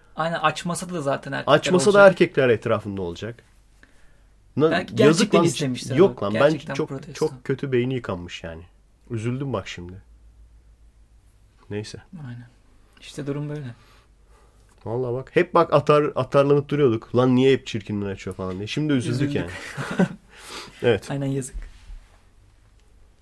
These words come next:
Speaker 2: Aynen yazık dedik.
Speaker 1: Abazanlara hitap eden reklamlar.
Speaker 2: Aa, bunun üstüne iyi geldi.
Speaker 1: Aynen, ben de
Speaker 2: Çok
Speaker 1: ondan
Speaker 2: iyi geldi.
Speaker 1: bağladım.
Speaker 2: <laughs> Neler yazmışım?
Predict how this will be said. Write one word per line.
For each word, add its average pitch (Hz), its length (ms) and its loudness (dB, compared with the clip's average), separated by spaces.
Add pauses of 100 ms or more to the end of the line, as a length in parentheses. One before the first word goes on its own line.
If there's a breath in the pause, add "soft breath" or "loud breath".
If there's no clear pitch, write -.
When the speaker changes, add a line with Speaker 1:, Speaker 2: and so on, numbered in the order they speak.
(300)
Speaker 2:
Aynen 98 260 -4
yazık 104 340 -6
dedik. 92 240 -12 (440)
Speaker 1:
Abazanlara 151 720 0
hitap 147 480 -4
eden 139 360 -2 (280)
reklamlar. 127 640 -6 (380)
Speaker 2:
Aa, 139 280 2
bunun 147 160 0
üstüne 156 300 0
iyi 151 160 0
geldi. 95 340 0 (520)
Speaker 1:
Aynen, 123 380 -6
ben 127 200 -6
de 139 60 -4
Speaker 2:
Çok 139 120 6
Speaker 1:
ondan 131 140 4
Speaker 2:
iyi 120 60 6
geldi. 120 100 4
Speaker 1:
bağladım. 131 360 0 (160)
Speaker 2:
<laughs> 180 240 2 (1400 loud breath)
Neler 127 280 2
yazmışım? 131 420 -2